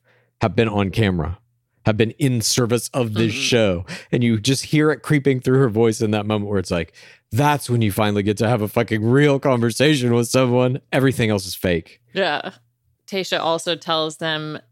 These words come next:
Speaker 2: if you're still guarding yourself, protecting yourself, having walls up with emotions, let it go. Say whatever you need to say because you could be leaving.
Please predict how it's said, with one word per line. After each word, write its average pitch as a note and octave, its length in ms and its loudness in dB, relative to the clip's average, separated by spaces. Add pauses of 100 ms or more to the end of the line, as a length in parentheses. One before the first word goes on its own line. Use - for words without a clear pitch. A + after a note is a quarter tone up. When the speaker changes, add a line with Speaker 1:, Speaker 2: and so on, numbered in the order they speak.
(460)
Speaker 2:
if D#3+ 200 -16
you're D#3 120 -12
still F3+ 240 -6
guarding F#3+ 360 0
yourself, F#3+ 460 -4
protecting F#3+ 460 -8
yourself, F3+ 420 -4
having E3 320 -6
walls E3+ 300 -2
up F3+ 160 -4
with E3+ 100 -4
emotions, D#3+ 640 -4
let D#3+ 140 -2
it E3+ 160 -4
go. C#3 480 -4 (220)
Say F#3 400 -4
whatever E3 400 -4
you D#3+ 100 -8
need D#3+ 220 -8
to D#3 120 -10
say C#3+ 560 -8
because C#3+ 420 -16 (340)
you E3 180 -12
could E3 160 -14
be D#3 140 -6
leaving. D#3+ 580 -6